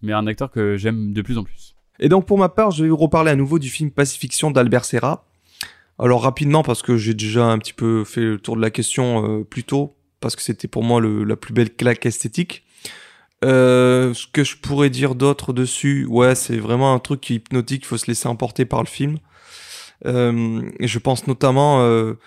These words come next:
Speaker 2: je m'étais renseigné un petit peu sur, euh, les, les coulisses du film, comment il a été fait.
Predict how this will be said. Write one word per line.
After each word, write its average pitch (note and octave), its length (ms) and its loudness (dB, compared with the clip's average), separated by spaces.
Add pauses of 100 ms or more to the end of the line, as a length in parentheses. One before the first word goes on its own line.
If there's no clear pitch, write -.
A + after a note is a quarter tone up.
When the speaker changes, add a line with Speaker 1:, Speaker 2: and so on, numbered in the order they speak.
(100)
Speaker 2:
je A#2 160 -8
m'étais D3 200 0
renseigné C#3+ 280 2
un D3+ 60 2
petit - 140 -12
peu D#3 120 2
sur, C#3+ 320 0
euh, B2 360 4 (240)
les, A#2+ 160 -2
les A#2+ 120 0
coulisses C#3 360 0
du B2 100 -8
film, B2 240 -8
comment A#2+ 220 -2
il A#2+ 120 0
a A2+ 60 4
été A2+ 220 -4
fait. D3 340 -4